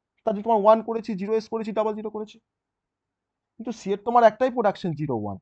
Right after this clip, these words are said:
আমি তার জন্য তোমার জিরো ওয়ান বসিয়েছি। যদি সি এর আমার এখানে আরেকটা প্রোডাকশন থাকতো যে সি টু জিরো ওয়ান বা, আহ, তোমার ধরো হয়তো জিরো এ থাকতো, আমি তখন এখানে তোমার জিরো এ বসাতাম।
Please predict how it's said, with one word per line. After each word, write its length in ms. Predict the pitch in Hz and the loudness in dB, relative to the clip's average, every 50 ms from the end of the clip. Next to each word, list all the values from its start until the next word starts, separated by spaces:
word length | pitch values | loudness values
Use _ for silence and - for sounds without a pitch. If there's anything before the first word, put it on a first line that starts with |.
| _ _ | _ _
আমি 120 | 175 175 | -12 -12
তার 100 | - 226 | -10 -10
জন্য 120 | 226 247 226 | -10 -10 -8
তোমার 160 | 240 233 202 | -8 -8 -8
জিরো 140 | 190 208 226 | -8 -6 -6
ওয়ান 100 | 214 185 | -6 -6
বসিয়েছি। 380 | 135 123 - - 101 - _ _ _ _ _ _ _ _ _ _ _ _ _ _ _ _ _ _ _ _ _ _ _ _ _ _ _ _ _ _ _ _ | -8 -10 -12 -14 -18 -20 _ _ _ _ _ _ _ _ _ _ _ _ _ _ _ _ _ _ _ _ _ _ _ _ _ _ _ _ _ _ _ _
যদি 200 | - 127 139 170 208 | -8 -6 -6 -6 -4
সি 100 | - - | -4 0
এর 80 | 220 226 | 2 4
আমার 140 | 233 240 233 | 4 4 4
এখানে 160 | 233 240 226 | 4 4 6
আরেকটা 260 | 202 190 208 196 247 | 6 6 6 4 2
প্রোডাকশন 340 | 233 240 233 240 - 262 240 | 0 0 0 0 -2 -4 -2
থাকতো 260 | 233 233 208 202 - 240 | 0 2 0 0 0 -6
যে 100 | 208 226 | -8 -8
সি 160 | 214 - - 202 | -8 -6 -8 -8
টু 100 | 190 233 220 | -6 -6 -6
জিরো 220 | 165 185 196 202 220 | -6 -4 -2 -2 0
ওয়ান 200 | 226 233 233 233 190 | 2 2 2 2 4
বা, 180 | 196 214 220 220 214 208 - _ _ _ _ | 6 8 8 8 8 6 0 _ _ _ _
আহ, 180 | - 196 202 196 | 2 4 4 4
তোমার 200 | 196 196 202 202 | 4 2 0 0
ধরো 180 | 185 214 208 208 | 0 0 2 2
হয়তো 200 | 214 208 214 214 175 | 2 2 0 -2 -2
জিরো 280 | 156 151 175 196 196 214 214 - - | -2 -2 -2 2 2 2 2 2 0
এ 100 | 196 214 220 | 0 -2 0
থাকতো, 380 | - 226 208 208 - - 160 151 151 - _ _ - | 2 2 0 0 0 -2 -4 -4 -4 -6 _ _ 2
আমি 160 | 196 208 226 | 2 4 4
তখন 160 | 233 247 240 233 | 2 0 -2 -2
এখানে 160 | 233 247 240 | 0 -2 -4
তোমার 200 | 233 233 233 233 226 | -2 -2 -2 -2 -2
জিরো 180 | 180 185 208 233 | -2 -2 -2 -2
এ 80 | 240 240 | 0 0
বসাতাম। 340 | 233 240 247 254 233 - 247 | 0 0 -2 -2 -4 -8 -10